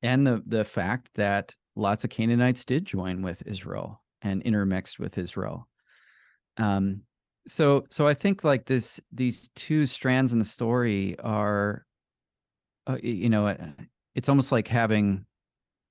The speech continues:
two, <laughs> you know, like, two synoptic gospels, but mashed together. And, and you're, you're trying to, like, make sense of the interweaving of, let's say, if you tried to weave together John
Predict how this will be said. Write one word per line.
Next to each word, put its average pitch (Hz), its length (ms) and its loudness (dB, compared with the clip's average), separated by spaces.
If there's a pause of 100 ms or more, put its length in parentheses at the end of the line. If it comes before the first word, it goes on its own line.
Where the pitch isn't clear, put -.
(1000)
two, 120 600 0
<laughs> - 20 -16
you 117 120 0
know, 110 120 2
like, 101 220 -2 (600)
two 143 140 2
synoptic 110 480 0
gospels, 98 520 0
but 95 200 -2
mashed 98 380 -2
together. 101 580 0 (520)
And, 101 480 0 (520)
and 113 140 4
you're, 104 200 2
you're 104 240 -2
trying 113 300 2
to, 101 80 4
like, 95 220 2
make 104 220 2
sense 107 300 0
of 101 80 -6
the 98 120 -2
interweaving 95 600 2
of, 87 260 -4 (180)
let's 113 200 -2
say, 98 240 2
if - 120 -2
you 107 140 2
tried 117 360 2
to 104 100 2
weave 107 280 2
together 98 400 0
John 104 760 2